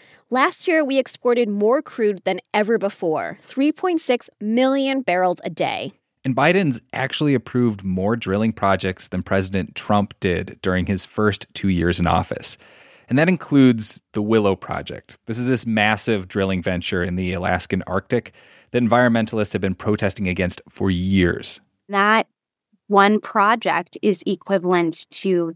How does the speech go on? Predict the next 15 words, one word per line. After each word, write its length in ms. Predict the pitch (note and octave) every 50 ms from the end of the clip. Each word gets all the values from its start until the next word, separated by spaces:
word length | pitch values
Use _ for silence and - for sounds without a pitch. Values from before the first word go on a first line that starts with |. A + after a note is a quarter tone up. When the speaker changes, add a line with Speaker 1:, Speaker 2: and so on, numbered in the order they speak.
| _ -
Speaker 3:
the 320 | F#3 F3 E3+ E3+ - -
emissions 600 | G3 F#3 F#3 F#3 F#3 F#3+ F#3 - F#3+ F3 E3 D#3+
of 140 | F3 E3 F3
seventy 720 | - - - - F3 F3+ F#3+ G3 F#3+ - F3 E3+ D#3+ D#3+ -
coal-fired 880 | - - - F3+ E3+ F3 E3 - _ - C#3 D3+ D#3+ D#3+ D#3+ D#3+ D#3 -
power 360 | - - - - - - G#3+ F#3+
plants. 600 | - - - - - F#3 F3+ - - - - _ _ _ _ _
Speaker 1:
Willow 360 | - G#3+ B3 C#4 D4+ G4 A#4 B4
was 120 | A4 E4+ -
pushed 300 | - - A#3+ G#3 - -
hard 540 | - - - - A3+ G3+ F3+ E3+ D#3+ D#3 -
by 80 | F3
Alaska's 500 | F3+ E3+ F3 F3+ D#3+ A3 - - G3 F3
congressional 560 | - - F#3 E3+ F3+ F3+ - - - F#3 D#3+
delegation. 800 | D#3 D3+ C3+ C#3+ C3 C3+ C3+ B2+ A#2+ - - - E2 E2+ D#3 -